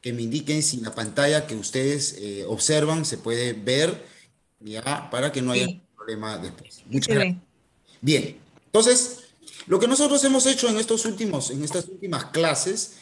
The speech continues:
Speaker 1: ha sido trabajar, comenzar a trabajar el Word, ¿sí? Todavía no estamos haciendo nada en el Word. Lo que estamos haciendo es, es darle las herramientas para que ustedes el día de mañana puedan trabajar, ¿ya? Puedan investigar,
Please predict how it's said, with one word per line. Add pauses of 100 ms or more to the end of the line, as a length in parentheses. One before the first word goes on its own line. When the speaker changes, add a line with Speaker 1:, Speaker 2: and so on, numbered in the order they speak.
(180)
Speaker 1:
ha
sido
trabajar,
comenzar
a
trabajar
el
Word, (420)
¿sí? (320)
Todavía
no
estamos
haciendo
nada
en
el
Word.
Lo
que
estamos
haciendo (140)
es, (340)
es
darle (220)
las
herramientas
para
que
ustedes
el
día
de
mañana
puedan
trabajar, (420)
¿ya? (240)
Puedan
investigar,